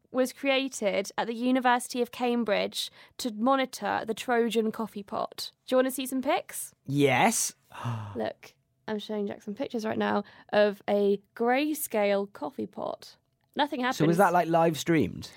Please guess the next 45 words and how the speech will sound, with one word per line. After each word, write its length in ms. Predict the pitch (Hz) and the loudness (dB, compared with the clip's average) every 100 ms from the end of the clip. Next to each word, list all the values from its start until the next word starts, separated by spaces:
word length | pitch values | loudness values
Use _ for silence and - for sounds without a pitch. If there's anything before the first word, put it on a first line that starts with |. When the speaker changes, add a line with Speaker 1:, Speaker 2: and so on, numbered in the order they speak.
| - - - | -20 -20 -10
Speaker 1:
Yeah, 260 | 254 302 302 | 2 4 4
I 60 | 277 | 2
haven't 320 | 302 359 349 | 0 0 0
really 240 | 349 339 | 0 0
sussed 320 | 294 330 302 302 | 0 0 0 0
out 140 | 269 | 2
whether 220 | 269 269 269 | 2 0 0
they 320 | 269 269 254 | -2 -2 -4
decided 600 | 254 226 - 285 269 247 | -6 -8 0 0 0 -6
that 80 | - | -4
they 120 | 240 | 0
needed 380 | 254 285 285 240 | 2 2 2 0
something 400 | - 226 - 226 | -2 -2 -2 -6
to 100 | - | -6
monitor 400 | 240 294 302 269 | 0 2 0 -2
their 140 | 220 214 | -4 -4
coffee 300 | - 202 214 | -6 -10 -12
pot, 340 | - 208 202 _ _ | -8 -6 -6 _ _
so 560 | - - 254 233 226 214 | -8 -2 2 4 4 4
they 140 | 220 | 2
invented 400 | 220 220 226 226 | 0 2 0 -2
the 80 | 220 | -4
webcam, 600 | 233 262 - 190 185 202 - - - | -2 -2 -2 -4 -4 -4 -10 -14 -2
or 100 | 220 | 2
they 140 | 220 | 4
invented 400 | 226 240 285 269 | 2 2 0 0
the 100 | 233 | -2
webcam, 500 | 233 233 - 202 196 | -2 -2 -2 -4 -4
so 80 | 220 | -2
they 120 | 220 | -2
<laughs> 0 | |
put 200 | 208 196 | -2 0
it 120 | 247 | 0
on 80 | 233 | 2
the 60 | 226 | -4
coffee 260 | 226 226 - | -4 -10 -12
pot. 220 | - - - - | -16 -16 -14 -2
I 140 | 262 | 0
prefer 240 | 294 269 233 | 0 0 0
the 80 | |
first 340 | 214 220 202 - | 0 0 0 -2
option. 360 | - - - - | -12 -12 -14 -4
Speaker 2:
Yeah, 260 | 98 92 | 0 0
same. 480 | 92 - 101 90 90 - _ _ - | -2 0 2 2 -2 -8 _ _ -10
So, 460 | - 156 151 143 | 2 4 6 4